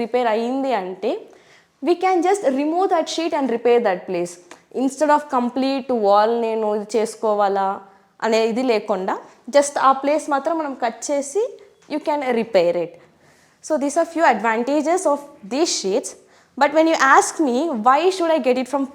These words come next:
Posh Look?" Until then, I would tell you, one, because we manufacture it with our own tie-up companies in foreign nations, we ensure the quality.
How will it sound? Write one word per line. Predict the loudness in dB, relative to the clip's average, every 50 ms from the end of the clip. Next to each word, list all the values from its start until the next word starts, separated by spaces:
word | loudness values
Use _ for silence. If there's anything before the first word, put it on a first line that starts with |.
| 2 4
Posh | 4 4 4 2 -2 -2
Look?" | -4 -4 -6 -14 -20 _ _ _ _ _ -8 -6 -4
Until | 0 0 0 0
then, | 0 0
I | 0 0
would | -2 -2 0 2
tell | 2 2 2 2
you, | 0 0 2 4 4
one, | 4 4 4 0 0 -2
because | -2 0 0 0 0 0 -2 -6 -10 -18 -20 -20 _ _ _ _ _ -12 -6 -4 -2
we | 0 0
manufacture | 0 0 -2 -2 -2 -4 -2 -2 -2 -2 -2 0 0 0 2 2 0
it | -2 -4 -10 -20 -20 -20 _ _ _ _ _ _ -4 -4 -2
with | 0 2
our | 4 4 6 6
own | 6 6 4 2 2 2
tie-up | 2 2 2 0 0 -2 -2
companies | -2 -2 -2 -2 -2 -2 0 -2 -2 -4
in | -4 0
foreign | 0 0 2 2 0 -2 -2
nations, | -2 -2 -4 -4 -6 -6 -4 -4 -6 -6 -10 -16 _ _ _ _ _ _ -10 -6
we | -4 -2 0 0
ensure | 0 0 -2 -2 -2 -2 -2 -2 -4
the | -4
quality. | -6 -4 -2 -2 -2 -2 -2 -4 -6 -6 -8